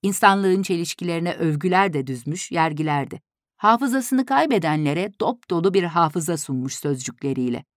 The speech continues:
Futboldan da söz etmiş, diktatörlerden de, şairlerden de.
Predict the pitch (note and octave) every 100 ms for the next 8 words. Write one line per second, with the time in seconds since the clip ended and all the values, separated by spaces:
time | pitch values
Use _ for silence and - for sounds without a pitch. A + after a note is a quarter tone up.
0 | _ _ C4+ - G3 D3 D3 C3+ C3+ C3+
1 | C3+ C3 A#2+ E3+ G#3+ - _ _ F#3+ -
2 | E3+ F3 D#3 D#3 D3+ D3 E3 C3+ A2 D3
3 | F3+ D#3+ D#3 D3+ D#3 D3+ D3 C#3+ C3 A#2